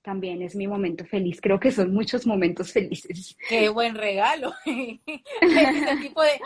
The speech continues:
Speaker 2: problemas que hay que tener. No puedo elegir un momento feliz porque <laughs> son muchos. Genial. Esa es la intención de esta vida. Juliana, tú hace un tiempo mandaste al grupo, al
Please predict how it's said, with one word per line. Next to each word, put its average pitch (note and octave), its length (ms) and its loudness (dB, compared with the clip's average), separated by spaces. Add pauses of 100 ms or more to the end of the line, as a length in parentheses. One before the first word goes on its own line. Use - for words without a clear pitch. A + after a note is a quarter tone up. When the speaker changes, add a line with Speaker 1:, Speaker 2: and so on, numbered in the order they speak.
(200)
Speaker 2:
problemas C#4 680 -2
que C4+ 100 -8
hay B3 140 -6
que C#4 100 -8
tener. A3+ 400 -8 (240)
No D4 180 -16
puedo G4 160 -8
elegir D4 300 -12
un D4+ 80 -12
momento A#3+ 360 -10
feliz G#3+ 280 -10
porque G3+ 240 -8
<laughs> - 0 -
son G#3+ 140 -8 (500)
muchos. F4+ 340 4 (220)
Genial. F#3+ 500 -4 (220)
Esa B3+ 220 -8
es C#4+ 60 -10
la C4+ 80 -8
intención F#3 420 -14
de G3 80 -6
esta E3 220 -2
vida. E3+ 420 0 (180)
Juliana, C4+ 400 -4
tú A#3 80 -10
hace C4+ 180 -8
un D4 80 -12
tiempo C4 300 -10
mandaste F#3+ 640 -6
al F3 220 -4
grupo, G3 520 -2
al E3 220 -2